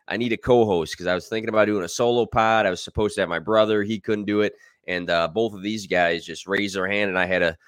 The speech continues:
smash the, uh, the accept button there. So let me, uh, introduce both guys on the show here today before we talk about anything football related. So we'll start off, uh, things here with Abe. So, Abe, I had the pleasure of being on your show, uh, the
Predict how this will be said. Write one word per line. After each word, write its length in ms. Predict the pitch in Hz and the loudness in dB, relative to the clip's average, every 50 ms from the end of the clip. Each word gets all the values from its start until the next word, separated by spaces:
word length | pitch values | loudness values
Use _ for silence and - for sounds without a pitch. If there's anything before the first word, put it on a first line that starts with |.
| _ _ _ | _ _ _
smash 540 | - - - 104 107 104 101 98 - - - | -14 -12 -8 -4 -2 0 0 0 -2 -6 -10
the, 200 | 104 98 95 92 | -6 -4 -2 0
uh, 140 | 90 87 85 | 0 0 0
the 160 | 90 90 90 | -2 -2 -4
accept 400 | 82 - - - 113 104 - - | -4 -4 -2 0 0 0 0 0
button 240 | 98 90 73 82 87 | 0 -2 0 0 -2
there. 220 | 90 85 80 76 | -2 0 -2 -2
So 160 | - - 95 | -4 -6 -4
let 120 | 95 101 110 | -4 -2 0
me, 140 | 110 107 | 0 2
uh, 160 | 101 95 90 - _ _ _ _ - 117 | 2 2 0 -2 _ _ _ _ -4 0
introduce 340 | 120 127 123 127 123 - | 2 4 6 6 4 4
both 260 | - - 120 120 117 - | 4 4 4 4 4 4
guys 320 | 120 113 113 110 110 - | 4 6 6 4 4 0
on 100 | 104 107 | -2 -2
the 80 | 104 98 | -2 -2
show 260 | - - 113 104 104 | -2 0 0 0 0
here 220 | 98 104 101 98 - | 0 0 -2 -2 -2
today 240 | - 113 110 120 120 | -2 0 2 2 2
before 300 | 110 98 - - 120 123 | 2 0 0 2 2 4
we 100 | 117 117 | 4 4
talk 280 | 107 - 107 101 101 98 | 2 4 4 2 4 4
about 180 | 98 92 87 - - _ _ _ _ _ _ | 2 2 2 0 -2 _ _ _ _ _ _
anything 380 | 120 127 135 131 135 131 120 110 | 0 0 0 0 0 0 -2 -2
football 400 | - - 110 101 - 95 87 85 | -2 -2 -2 0 2 2 4 4
related. 360 | 85 85 85 85 85 85 85 | 4 2 0 0 0 -2 -2
So 140 | - - 101 | -4 -6 -6
we'll 60 | 104 | -6
start 340 | - - - 117 117 117 117 | -6 -4 -2 -2 0 2 4
off, 240 | 113 110 110 - - _ _ _ _ _ _ _ _ - | 4 4 4 2 -2 _ _ _ _ _ _ _ _ -6
uh, 280 | - 90 87 87 85 82 | -2 0 2 2 2 0
things 360 | 78 - - 127 127 120 - | -2 -2 -2 -2 -2 -2 -2
here 160 | - 131 120 | -2 0 0
with 180 | 113 107 101 - - - | 0 0 -2 -2 -4 -4
Abe. 300 | 117 120 120 113 104 - | 0 0 0 0 -2 -4
So, 160 | - 104 - | -4 -4 -2
Abe, 220 | - 117 120 117 107 | 0 2 2 2 4
I 220 | 107 104 101 98 - 104 | 4 2 2 0 -2 -4
had 220 | 92 113 120 107 | -2 0 0 0
the 60 | 107 | 0
pleasure 380 | - - 123 123 120 110 120 113 | 0 2 2 2 2 2 0 -2
of 80 | 110 | -2
being 240 | 101 110 110 107 104 | 0 -2 0 0 0
on 160 | 101 98 95 | 0 -2 -2
your 260 | 90 92 107 107 110 104 | -2 -2 -2 -2 -2 -2
show, 440 | - - - 107 104 107 107 104 - - _ _ _ - | -4 -4 -2 -2 0 0 0 -2 -6 -10 _ _ _ -2
uh, 160 | 85 85 82 | 0 0 0
the 140 | 80 92 | 0 -4